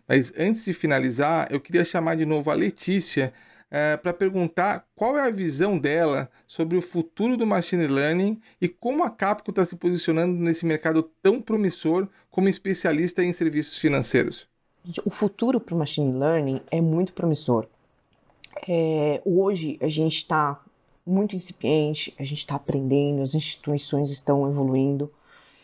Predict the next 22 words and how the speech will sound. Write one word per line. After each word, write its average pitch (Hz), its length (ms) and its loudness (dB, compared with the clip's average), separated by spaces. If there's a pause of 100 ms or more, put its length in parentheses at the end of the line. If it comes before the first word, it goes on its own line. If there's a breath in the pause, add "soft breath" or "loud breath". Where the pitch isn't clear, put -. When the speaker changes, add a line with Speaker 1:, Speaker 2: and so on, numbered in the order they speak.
(160 soft breath)
Speaker 2:
né? 139 160 -2
A 123 100 0
gente 143 320 -2
discute 147 880 -4 (340)
os 147 160 -6
dados 139 600 0
com 143 280 -6
suas 131 360 -6
éticas, 139 680 -2
com 120 180 -8
suas 120 300 -6
normas, 131 680 -4
com - 140 -8
suas 110 300 -6
regras, 131 580 -2 (720 loud breath)
mas 151 480 -2 (440)
lá 160 220 2
na 185 100 0
frente, 160 640 -4 (320)
é, 135 520 0 (200)
a - 80 -6
gente, 139 480 -2